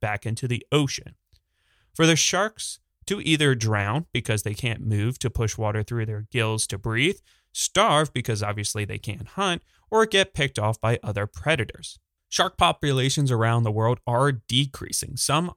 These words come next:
as much as ninety percent due to shark fin trade. Seventeen states and three U S territories already had bans on shark fin trades, but a federal law has now covered the rest of the United States and its territories for the trade of shark fins.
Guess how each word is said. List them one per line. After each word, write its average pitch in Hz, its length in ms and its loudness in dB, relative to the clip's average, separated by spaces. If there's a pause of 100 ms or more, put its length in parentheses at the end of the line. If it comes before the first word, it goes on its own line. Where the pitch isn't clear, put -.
(100)
as 127 220 -2
much 120 280 0
as 110 140 4
ninety 127 480 0
percent 120 600 0
due 147 260 0
to 127 240 -2
shark 110 540 -4
fin 104 480 0
trade. 175 340 -2 (420)
Seventeen 185 640 2
states 127 540 0
and 104 260 2
three 123 200 -2
U 117 200 0
S 110 140 0
territories 120 880 -4
already 175 320 4
had 165 580 -4
bans 104 380 0
on 101 160 -2
shark 104 340 -4
fin 101 320 -4
trades, 117 420 -4
but 143 160 -2
a 147 60 2
federal 180 560 0
law 117 240 2
has 117 240 0
now 120 160 0
covered 117 400 0
the 120 100 0
rest 107 280 -2
of 113 100 -8
the 120 100 0
United 107 380 0
States 104 460 -2
and 156 180 2
its - 180 -2
territories 131 640 0
for 123 200 -2
the 139 100 0
trade 107 380 -4
of 123 100 -6
shark - 320 -4
fins. - 400 -18